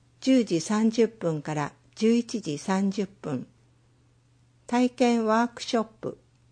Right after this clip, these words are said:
自分専用の家具を作ってみよう。東洋大学。ほか、十二時三十分から十三時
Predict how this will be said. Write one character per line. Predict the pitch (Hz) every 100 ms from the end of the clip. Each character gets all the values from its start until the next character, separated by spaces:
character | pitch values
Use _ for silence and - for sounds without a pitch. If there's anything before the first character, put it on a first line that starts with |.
| _ _ _ _ _ -
自 | 202
分 | 202 254 254
専 | - 240 247
用 | 240 233 226
の | 220
家 | - 247
具 | 233 180
を | 156
作 | - -
っ | 220
て | - 156
み | 156 156
よ | 160 - -
う。 | _ _ _ -
東 | 226 226
洋 | 220 208 202
大 | 202 196
学。 | 160 135 - - - _ _ _ _
ほ | - 208
か、 | 233 214 - _ _ _ _ _ _ _ -
十 | 240 254
二 | 269 214
時 | 156
三 | - 220 226
十 | 226 226
分 | 226 175 156
か | 151 156
ら | 147 - _ -
十 | 226 240
三 | - 240 220 180
時 | 151